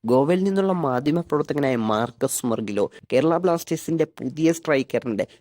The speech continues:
സൈനിങ്ങിനെ കുറിച്ചുള്ള അപ്ഡേറ്റ് ഇന്ന് രാത്രി ആരാധകർക്ക് നൽകുമെന്ന് ഇന്നലെ മാർക്കസ് മെർഗിലോ വെളിപ്പെടുത്തിയിരുന്നു. അതുകൊണ്ട് തന്നെയും കേരള ബ്ലാസ്റ്റേഴ്സ് ആരാധകർ പ്രതീക്ഷിച്ച് കാത്തിരിക്കുകയാണ് ഇന്നത്തെ രാത്രിക്ക് വേണ്ടി. ഇപ്പോൾ പുതിയ റൂമറും കൂടി എയറിൽ പൊങ്ങി വന്നിട്ടുണ്ട്.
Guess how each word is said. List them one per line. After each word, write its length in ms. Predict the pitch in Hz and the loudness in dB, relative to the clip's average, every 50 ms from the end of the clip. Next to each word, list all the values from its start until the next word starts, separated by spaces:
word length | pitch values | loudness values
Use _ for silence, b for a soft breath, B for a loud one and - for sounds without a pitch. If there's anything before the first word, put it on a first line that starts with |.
| b - - | b -6 -2
സൈനിങ്ങിനെ 500 | - 120 123 135 147 151 156 160 160 160 | 0 2 2 4 2 2 2 2 0 0
കുറിച്ചുള്ള 320 | 160 156 147 - 139 131 | -2 -4 -4 -2 -2 -2
അപ്ഡേറ്റ് 420 | 90 117 120 123 120 120 131 131 - 131 | 0 -2 -2 -4 -2 -2 -2 -2 -2 -2
ഇന്ന് 300 | 123 120 123 131 143 139 | -2 0 2 2 2 2
രാത്രി 520 | 135 120 117 117 123 - - - 147 123 | 2 2 2 2 0 0 0 -2 0 0
ആരാധകർക്ക് 720 | 82 110 113 113 120 123 120 120 127 127 120 - - 123 | 2 2 2 2 2 0 0 0 0 -2 -2 0 0 -2
നൽകുമെന്ന് 680 | 117 107 104 101 101 104 107 113 107 - 110 107 107 - | -2 0 -2 -2 -2 -2 -2 -4 -4 -2 -2 -4 -4 -4
ഇന്നലെ 460 | - 104 104 107 104 101 104 104 107 | -4 -4 -4 -2 -2 0 2 2 2
മാർക്കസ് 580 | 95 92 98 95 92 - - - 95 - - | 2 0 0 0 -2 -2 -6 -8 -8 -8 -8
മെർഗിലോ 320 | - - 107 - - 78 78 85 | -8 -8 -8 -6 -6 -6 -4 -4
വെളിപ്പെടുത്തിയിരുന്നു. 720 | 92 92 92 87 - - 87 - - - 85 92 92 87 - B B B B B | -4 -6 -6 -6 -6 -8 -8 -6 -6 -6 -6 -6 -6 -8 -10 B B B B B
അതുകൊണ്ട് 400 | - 113 113 135 131 147 143 151 143 135 | -4 -2 0 0 0 2 2 2 2 2
തന്നെയും 240 | 131 135 139 139 139 135 | 0 0 0 0 0 0
കേരള 260 | 127 113 117 117 120 | 0 0 0 -2 -2
ബ്ലാസ്റ്റേഴ്സ് 480 | 123 110 110 120 - - 104 110 - | -2 -2 -4 -4 -4 -6 -6 -6 -4
ആരാധകർ 520 | 104 107 - _ _ - - 107 - 110 - _ - | -4 -4 -6 _ _ -10 -8 -4 -4 -4 -6 _ -4
പ്രതീക്ഷിച്ച് 520 | - 104 101 113 113 - - 120 107 - 123 - - | -4 -2 0 -2 -2 -4 -6 -10 -4 -4 -4 -4 -2
കാത്തിരിക്കുകയാണ് 600 | 101 101 98 - 117 104 - - 104 87 78 - - | -4 -4 -2 -4 -6 -6 -4 -4 -2 -2 -2 -4 -8
ഇന്നത്തെ 480 | - - 104 101 95 92 - - 87 82 | -8 -8 -6 -6 -6 -6 -6 -4 -4 -2
രാത്രിക്ക് 540 | - 92 90 87 - - - 95 - - 95 | -2 -2 -4 -4 -6 -8 -8 -8 -8 -10 -10
വേണ്ടി. 340 | 98 107 110 104 - - B B B B B - | -10 -8 -8 -8 -8 -10 B B B B B -6
ഇപ്പോൾ 320 | 117 - - - 180 196 | -6 -4 0 0 0 0
പുതിയ 440 | 190 - 147 139 139 156 165 175 170 | 2 2 0 2 4 4 6 6 6
റൂമറും 520 | 165 - 147 139 135 135 131 131 135 127 | 4 4 2 2 2 2 0 0 0 0
കൂടി 180 | 123 120 120 - - | -2 -2 -2 -4 -4
എയറിൽ 360 | 98 110 110 107 107 120 123 | 0 2 2 2 2 0 -2
പൊങ്ങി 340 | 120 - 107 104 104 107 113 | -4 -2 -2 -2 0 0 -2
വന്നിട്ടുണ്ട്. 440 | 110 98 95 98 - 95 98 87 | -2 -2 -2 -4 -4 -6 -4 -4